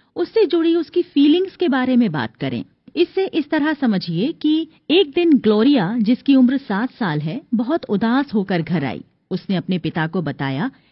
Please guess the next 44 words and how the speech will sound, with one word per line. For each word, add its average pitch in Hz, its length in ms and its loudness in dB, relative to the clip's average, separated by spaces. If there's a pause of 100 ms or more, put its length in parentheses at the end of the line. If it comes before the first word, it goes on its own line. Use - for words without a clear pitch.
(140)
कि 330 80 4
कैसे 320 400 -2
कुछ - 260 -4
लड़कों 214 340 0
ने 285 120 6
उसकी 269 360 2
दोस्त 170 340 -4
को 233 180 -2
बारिश 165 440 -4
के 294 120 -4
पानी 180 340 -2
से 247 140 -4
भरे 196 260 -2
गड्ढे 151 340 -6
में 190 160 2
गिरा 185 260 -2
दिया। 160 280 -8 (340)
तब 170 180 -2
उसके 165 220 -6
पिता 143 300 -6
ने 214 140 2
उससे 240 300 -2
कोई 262 320 -2
सवाल 269 360 -2
नहीं 170 240 -2
किया - 260 -10 (280)
और 415 220 -4
उससे 381 320 -4
बस 381 180 -4
इतना 339 260 -2
कहा 170 340 -6 (300)
कि 233 100 2
वो 156 180 -4
ये 247 180 2
जानकर 208 500 -2
बहुत 185 320 -4
दुखी 170 320 -2
हैं 131 180 -4 (160)
और 160 280 -4
उन 185 140 2
लड़कों 147 320 -4
से 269 180 0
नाराज 214 460 0
हैं 180 180 0